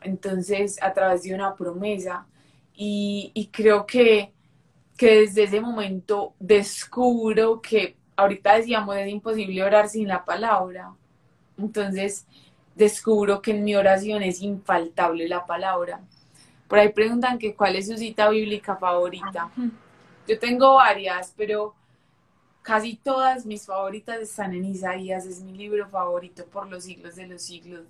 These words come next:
Speaker 1: lo amo.
Speaker 2: Ujú.
Speaker 1: Pero hay una que la puedo leer.
Speaker 2: Dale,
Speaker 1: Sí.
Speaker 2: adelante.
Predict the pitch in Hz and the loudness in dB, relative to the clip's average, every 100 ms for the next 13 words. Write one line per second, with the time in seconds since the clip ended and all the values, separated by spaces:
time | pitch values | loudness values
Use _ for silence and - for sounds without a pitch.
0 | - 175 170 - - 190 190 175 170 170 | -20 -12 -12 -6 -2 -2 -4 -8 -12 -12
1 | _ _ _ _ _ _ - 214 214 214 | _ _ _ _ _ _ -6 0 4 4
2 | 196 214 226 240 269 269 269 - 233 208 | 2 0 -2 -2 2 0 -2 -2 -2 0
3 | 202 196 196 - _ 190 190 190 185 196 | -4 -6 -10 -16 _ -12 -8 -4 -2 -2
4 | 170 - - _ _ - - _ - - | -2 -6 -12 _ _ -18 -18 _ -4 -4
5 | _ _ _ 202 247 240 185 208 - 196 | _ _ _ -12 -8 -8 -6 -6 -8 -10
6 | 185 175 185 214 196 185 | -10 -10 -10 -8 -10 -14